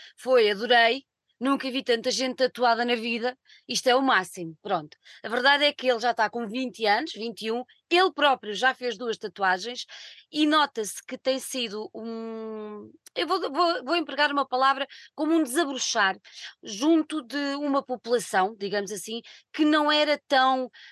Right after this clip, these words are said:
ah, adepta de, de, de embelezar o seu corpo com o recurso às tatuagens. Isto para te perguntar, tu és um homem que não é só adepto das tatuagens, como tens um espaço, ah, comercial,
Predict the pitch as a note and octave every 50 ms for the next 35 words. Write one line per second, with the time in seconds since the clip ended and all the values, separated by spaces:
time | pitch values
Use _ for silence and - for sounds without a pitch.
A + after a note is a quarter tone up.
0 | _ - A3+ A3 A3 A3+ - - C4 A3 A#3 D4+ C#4+ C#4 _ _ - G3 E3+ D#3
1 | _ _ _ _ - F#3+ F3+ G#3 A3+ A3 A3 F#3 F3 A3 G#3+ G#3+ G#3 G#3 G#3 G#3
2 | G#3 F#3 - E3+ D#3+ A#3+ C4 C#4 C4+ B3+ C#4 C4 A#3 F3+ - B3 A3+ A3 A3 A3+
3 | G#3+ - - - - - A3+ G3+ - - B3+ A#3+ - - B3 B3+ B3+ B3 C4 _
4 | _ _ - B3 A#3+ G#3+ F3+ - - C4 G#3+ - - A3+ - - G3+ F3 - F3+
5 | E3 D#3+ D3+ D#3+ D#3+ - - - - - - D#4+ F4+ F4 - - F4 F4 - -
6 | - C4+ C#4 A3+ A#3 A3+ G#3 - A#3 A3 A3+ A3+ A#3 A#3+ - - - - - _
7 | - - D#4+ E4+ D#4+ C#4+ C4+ B3 C4 C4 A#3+ A#3 G#3+ F#3+ F#3 F#3 - _ _ _
8 | _ - - C4+ B3+ A3 F#3 G3+ G3+ A3 A3+ A#3 A3+ G#3 - A#3+ A3+ G#3+ F#3+ G#3
9 | A3 G#3 - _ - F#3 E3+ - G#3 F#3+ - G#3+ A3 G#3+ A3+ A3 B3 B3+ G#3 -
10 | - D4+ D4+ C#4+ - C#4+ C#4 C4+ A#3 C4+ D#4+ D#4+ - - - - B3+ A#3 A#3+ A#3+
11 | - - - - _ _ - - - - - - - - A3+ A3 A3 G#3+ G#3+ G#3
12 | G3+ G3+ G3 G3 G3+ G#3 - - - - - F3 - B3 A#3 A#3 - - - F#3+
13 | F#3 F3 F3+ - -